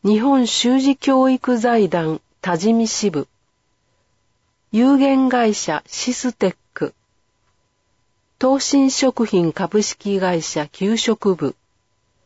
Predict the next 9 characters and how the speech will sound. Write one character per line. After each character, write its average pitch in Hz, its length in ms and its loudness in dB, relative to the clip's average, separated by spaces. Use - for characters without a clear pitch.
笠 214 280 -2
原 262 320 2
自 233 180 0
動 240 240 4
車 165 200 -4
株 170 300 -4
式 - 320 -8
会 165 240 -4
社。 - 260 -8